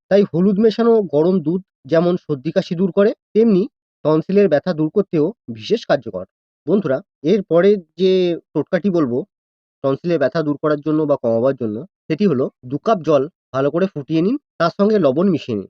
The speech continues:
এবার পরিষ্কার তোয়ালে দিয়ে ভালোভাবে মাথা ঢেকে ওই গরম জলের ভাপটা নিন। দিনে দুই থেকে তিনবার গরম জলের এইভাবে ভাপ নিন, এতে দেখবেন দ্রুত উপকার পাবেন। টনসিলের ব্যথা খুব সহজেই দেখবেন কমে গেছে। এক গ্লাস সামান্য উষ্ণ জলে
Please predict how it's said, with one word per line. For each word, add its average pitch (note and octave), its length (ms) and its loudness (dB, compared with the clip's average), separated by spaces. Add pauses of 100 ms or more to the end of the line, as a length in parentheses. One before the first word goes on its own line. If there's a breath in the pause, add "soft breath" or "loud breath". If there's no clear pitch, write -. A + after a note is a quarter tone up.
এবার F3+ 200 2 (180)
পরিষ্কার F3+ 520 -2
তোয়ালে D3+ 320 2
দিয়ে E3 200 -2 (240)
ভালোভাবে F3+ 480 0 (280)
মাথা G#3+ 320 -6
ঢেকে E3 300 -4 (200)
ওই D3+ 100 0 (140)
গরম D3 280 0
জলের D3 280 0
ভাপটা C3 340 -6
নিন। G#2+ 180 -4 (240)
দিনে F#3 260 2 (220)
দুই D#3+ 220 -2
থেকে G3+ 200 -4
তিনবার F3 400 2 (220)
গরম D3+ 300 0
জলের E3 280 0 (160)
এইভাবে D3 300 0
ভাপ B2 300 -4
নিন, F#3 160 0 (200)
এতে - 180 -2
দেখবেন F#3+ 320 0 (480)
দ্রুত C3+ 240 -4 (120)
উপকার E3 280 -2
পাবেন। F#3 260 0 (240)
টনসিলের D#3 460 0
ব্যথা D#3+ 260 0 (220)
খুব F3 200 -8
সহজেই D3 380 -2
দেখবেন C3+ 220 -2 (120)
কমে A#2+ 240 -2
গেছে। - 160 -12 (180)
এক D#3+ 180 -2
গ্লাস G#3 200 2 (200)
সামান্য E3+ 360 2 (360)
উষ্ণ D#3+ 320 -2
জলে D3+ 240 0